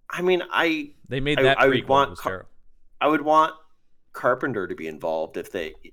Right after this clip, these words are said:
Speaker 1: if they were
Speaker 2: Yeah.
Speaker 1: making another Escape movie, but, you know, what,
Speaker 2: I don't know. I don't know
Speaker 1: whatever.
Speaker 2: if he is, but yeah,
Speaker 1: I
Speaker 2: uh,
Speaker 1: doubt it, 'cause he's not really making movies anymore,
Speaker 2: No,
Speaker 1: so.
Speaker 2: but he, like, consulted on those most recent Halloween movies in, like, a loose
Speaker 1: Oh, okay.
Speaker 2: story way. So he might. I mean, I would at least want him to have some notes.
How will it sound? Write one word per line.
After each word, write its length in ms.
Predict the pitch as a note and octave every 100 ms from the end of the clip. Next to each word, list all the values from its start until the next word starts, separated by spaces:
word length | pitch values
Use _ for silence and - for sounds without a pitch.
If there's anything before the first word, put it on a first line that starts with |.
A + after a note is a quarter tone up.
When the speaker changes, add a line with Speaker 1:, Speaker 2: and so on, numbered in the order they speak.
| -
Speaker 1:
if 120 | -
they 80 | G#2
were 40 |
Speaker 2:
Yeah. 60 | A2+
Speaker 1:
making 260 | E2 F#2 F2
another 280 | D#2+ D#2
Escape 400 | D#2 - E2 -
movie, 240 | D2+ D2 C#2
but, 260 | D2+ D2+ -
you 100 | G2+
know, 220 | F2+ D#2+ -
what, 260 | - A1 -
Speaker 2:
I 120 | E3
don't 120 | A#3
know. 80 | G3+
I 100 | D#3+
don't 120 | F3
know 60 | D#3+
Speaker 1:
whatever. 120 | C3+
Speaker 2:
if 40 | G#2+
he 140 | G2+
is, 180 | F2 -
but 240 | G2+ G2
yeah, 220 | G#2+ F#2 -
Speaker 1:
I 240 | - G#2+ D3
Speaker 2:
uh, 20 |
Speaker 1:
doubt 260 | C#3+ C3 A#2
it, 80 | B2+
'cause 220 | C#3+ C3
he's 220 | C3 C3
not 200 | C3+ G#2+
really 220 | G#2+ G2 F#2+
making 320 | F2+ E2 E2
movies 320 | D#2+ B1 -
anymore, 300 | D2+ C#2+ C#2+
Speaker 2:
No, 200 | A#3+ C#4
Speaker 1:
so. 40 | C#4
Speaker 2:
but 120 | C#4
he, 120 | A4
like, 200 | A4+ -
consulted 680 | B3 E3+ - C3 E3 - A2
on 100 | F#2
those 180 | F#2+
most 240 | G#2 G2+ -
recent 280 | G2+ G2 G2+
Halloween 420 | G2+ F#2 F#2 G2
movies 400 | F2 E2 E2+ D#2+
in, 80 | F2
like, 220 | E2+ -
a 40 |
loose 380 | F2+ F#2+ F#2+ -
Speaker 1:
Oh, 120 | -
okay. 100 | G4+
Speaker 2:
story 200 | A2 G#2+ G2+
way. 180 | G2
So 140 | G2+ F3
he 120 | C#4
might. 220 | G4 C#3 B2+
I 40 |
mean, 160 | D#3+ E3+
I 140 | F#3
would 160 | A3 G3
at 40 |
least 200 | E3 E3+
want 140 | C#3+ A#2
him 80 | G2
to 60 |
have 120 | F#2+
some 140 | - F#2
notes. 300 | G2+ F#2+